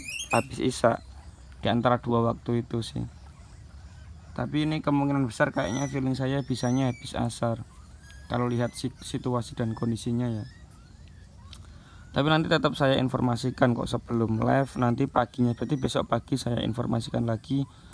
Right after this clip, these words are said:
jadinya li-, live-nya habis asar atau habis isya.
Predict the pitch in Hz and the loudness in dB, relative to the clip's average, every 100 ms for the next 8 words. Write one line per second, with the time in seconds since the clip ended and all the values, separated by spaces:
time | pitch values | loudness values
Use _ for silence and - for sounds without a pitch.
0 | - - - 117 - 117 117 127 131 127 | -20 -6 -2 0 2 2 2 2 2 0
1 | 127 131 135 131 - - - 123 120 - | 0 0 0 0 -2 -8 -4 -4 -4 -4
2 | 120 120 117 131 135 117 - - - 117 | 0 0 0 2 2 2 -2 -2 -2 -2
3 | - 127 - 120 - 127 127 117 117 135 | 0 0 2 0 0 0 2 0 -2 -8
4 | - 110 - 120 | -8 -8 -4 -4